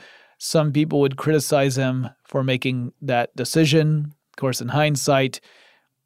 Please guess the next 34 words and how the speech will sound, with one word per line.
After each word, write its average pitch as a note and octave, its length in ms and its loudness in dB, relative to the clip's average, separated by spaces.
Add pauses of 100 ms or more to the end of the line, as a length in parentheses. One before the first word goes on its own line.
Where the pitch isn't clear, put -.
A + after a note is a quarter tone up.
(120)
it C#3 200 -4
becomes C3 360 -4
clear D3 360 2
that B2+ 160 0
that C#3+ 220 2
probably E3+ 440 4
would F3+ 140 6
have F3 60 2
been F3+ 160 4
the F3+ 60 2
best F3+ 300 4
move, G#3 420 4
but D3+ 240 4
there D#3+ 160 2
was D3+ 120 2
no D3+ 100 2
way C#3 120 2
of B2 80 -2
knowing B2+ 280 -2
at A2 80 -10
that A#2 180 -6
time. A#2 380 -4 (340)
By D3 100 4
the D3+ 140 4
end F#3 140 6
of F3 80 2
twenty D#3+ 260 0
fifteen, B2+ 640 -2 (320)
it - 60 -2
was C3+ 140 -2
probably G3 600 4
a E3 40 4
decision C#3+ 500 0
Midzhakovsky B2+ 880 -2